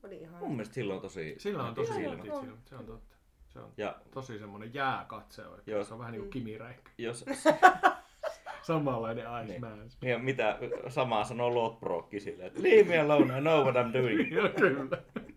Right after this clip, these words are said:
Speaker 2: Minä valotan englannin. "Leave me alone, I know what I'm doing."
Speaker 3: Kyllä, niin siinä kävi.
Speaker 2: Se, tota,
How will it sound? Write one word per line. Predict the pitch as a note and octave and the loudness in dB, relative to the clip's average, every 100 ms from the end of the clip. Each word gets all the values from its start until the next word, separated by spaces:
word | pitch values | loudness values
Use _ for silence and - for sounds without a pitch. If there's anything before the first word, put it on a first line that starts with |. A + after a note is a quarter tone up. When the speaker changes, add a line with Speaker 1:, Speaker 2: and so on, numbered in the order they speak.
| - - - - - - - - _ | -14 -10 -12 -12 -18 -18 -20 -20 _
Speaker 2:
Minä | C#3 C3+ A#2+ | 2 4 4
valotan | A#2 A2+ G#2+ A#2 | 2 2 2 2
englannin. | G#2+ F#2 F2+ D#3 | 0 -2 -4 2
"Leave | F3 C3+ | 2 4
me | B2+ | 4
alone, | A2 G#2+ G#2 G2+ | 4 4 2 0
I | G#2+ | 0
know | A2+ | 0
what | G2 | -2
I'm | F#2+ E2 | -6 -6
doing." | F2 - _ - | -8 -10 _ -12
Speaker 3:
Kyllä, | B2 G2 G2 | -10 -10 -14
niin | A2 G#2 | -14 -14
siinä | G#2+ G2+ | -16 -20
kävi. | G#2+ C3 B2 G4 - D4 _ _ _ _ _ _ _ _ _ _ _ _ _ _ _ _ | -20 -20 -20 -20 -18 -20 _ _ _ _ _ _ _ _ _ _ _ _ _ _ _ _
Speaker 2:
Se, | - E2+ | -10 -10
tota, | C#2+ - E2+ D#2+ G1+ | -10 -12 -8 -8 -10